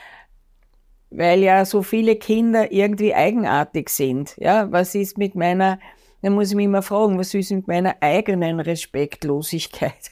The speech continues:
<laughs> Natürlich habe ich die auch irgendwo. Die muss, muss ich mir halt einmal überlegen. Ich bin ja nicht nur gut und schön und wahr, ja. Ich habe ja meine dunkle Seite ganz genauso bei mir, auch wenn ich sie wegschneide, verdränge oder sie nur im Keller herauslasse, wenn mich keiner sieht.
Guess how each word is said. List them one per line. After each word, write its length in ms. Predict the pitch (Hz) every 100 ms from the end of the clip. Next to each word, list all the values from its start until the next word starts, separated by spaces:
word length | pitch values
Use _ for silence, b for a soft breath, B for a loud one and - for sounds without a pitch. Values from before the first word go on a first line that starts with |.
| _
<laughs> 300 | - - -
Natürlich 800 | 208 220 220 - 277 320 320 -
habe 240 | 311 226 240
ich 160 | 214
die 140 | 254 220
auch 320 | 190 196 196
irgendwo. 840 | 220 208 196 190 180 170 170 160 B B -
Die 80 |
muss, 260 | 202 220 220
muss 260 | 226 214 220
ich 60 |
mir 80 | 220
halt 100 | 214
einmal 180 | 220 196
überlegen. 420 | 196 202 233 233
Ich 160 | 190 -
bin 120 | 220
ja 60 | 226
nicht 240 | 208 190
nur 120 | 202 196
gut 320 | 208 208 196
und 160 | 190
schön 320 | - 175 175 175
und 180 | 170
wahr, 480 | 147 131 120 123 143 - _
ja. 320 | 147 175 208 208 B B B _
Ich 220 | 202 196
habe 220 | 190 190
ja 80 | 190
meine 560 | 185 180 185 185 180 180
dunkle 480 | 196 202 202 202
Seite 640 | 196 180 170 196 202 196 190 b b _
ganz 380 | - 233 247 -
genauso 540 | 233 208 180 214 208
bei 160 | 202 170
mir, 400 | 156 143 143 151 b b -
auch 200 | 180 190
wenn 160 | 175
ich 160 | 175 -
sie 220 | 190 170
wegschneide, 680 | 160 170 - - 165 156 170
verdränge 760 | 160 170 123 123 151 165 151 101
oder 240 | 151 165
sie 160 | - 160
nur 140 | 151
im 160 | 151 151
Keller 420 | 156 143 151 160
herauslasse, 640 | 139 139 143 135 - 143
wenn 140 | 139 139
mich 180 | 135 -
keiner 300 | 131 123 -
sieht. 420 | - 95 -